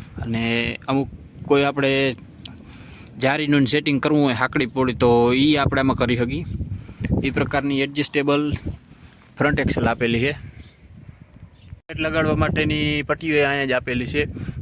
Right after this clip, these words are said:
ઈ સિવાય અહીંયા આપણે અંદર, અ, પિચોતેર એચની Amaron કંપનીની પિચોતેર એચ, બાર વોલ્ટ પિચોતેર એચની પાવરફુલ બેટરી આપી દીધી. અને એની બાજુમાં જ આપણે પ્રી ક્લીનર સાથે ત્રણ સ્ટેજનું ઓઇલ બાથ ટાઇપનું એર ફિલ્ટર મળી જાય.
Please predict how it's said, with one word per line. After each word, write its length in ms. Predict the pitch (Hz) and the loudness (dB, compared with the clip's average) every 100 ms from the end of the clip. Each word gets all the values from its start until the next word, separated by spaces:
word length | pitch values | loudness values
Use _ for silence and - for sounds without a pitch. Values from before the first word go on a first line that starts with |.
| - | -6
ઈ 120 | - 160 | 0 0
સિવાય 400 | 160 156 156 156 - - - | 2 2 2 2 -2 -8 -10
અહીંયા 220 | 135 143 | -2 -2
આપણે 200 | 143 139 | 0 0
અંદર, 400 | 139 147 147 143 | 0 0 2 2
અ, 300 | 139 139 131 127 - - - | 4 4 4 2 0 0 0
પિચોતેર 440 | 151 - 160 160 151 | 0 2 2 2 2
એચની 460 | 151 139 147 139 | 2 0 -2 -2
Amaron 360 | 143 151 147 147 | 0 0 -2 -4
કંપનીની 520 | 139 160 151 147 156 | -6 -6 -4 -2 -2
પિચોતેર 460 | 160 147 156 147 143 | -4 -4 -4 0 2
એચ, 240 | 139 135 | 2 0
બાર 200 | 135 139 | -2 0
વોલ્ટ 200 | 147 131 | 0 -2
પિચોતેર 380 | - 139 147 135 | -6 -4 -2 0
એચની 280 | 139 135 131 | 0 -2 -2
પાવરફુલ 400 | 135 147 135 139 | 2 2 2 0
બેટરી 320 | 139 156 156 | 0 2 2
આપી 180 | 131 123 | 2 0
દીધી. 280 | 123 120 180 - - - - - - | -2 -2 -2 -4 -10 -10 -14 -14 -4
અને 240 | 131 139 135 135 139 | 0 0 2 0 0
એની 120 | 139 139 | 0 0
બાજુમાં 380 | 151 165 160 | 2 2 2
જ 40 | 131 | 2
આપણે 280 | 135 160 160 - - - | 2 0 -2 -12 -12 -4
પ્રી 180 | - 165 | 0 0
ક્લીનર 360 | 175 165 165 151 | 2 2 2 2
સાથે 380 | 156 147 165 165 - - - - - - - | 0 0 0 -2 -8 -20 -20 -20 -20 -14 -4
ત્રણ 200 | - 165 | -2 -2
સ્ટેજનું 760 | - - 160 151 151 151 147 | -2 -2 0 2 4 4 4
ઓઇલ 180 | 143 151 | 4 4
બાથ 220 | 147 147 | 4 2
ટાઇપનું 480 | - 143 139 143 139 | 0 0 0 2 2
એર 100 | 147 | 2
ફિલ્ટર 320 | 151 160 147 | 2 0 0
મળી 240 | 120 120 127 | 0 0 0
જાય. 300 | 127 143 | 0 0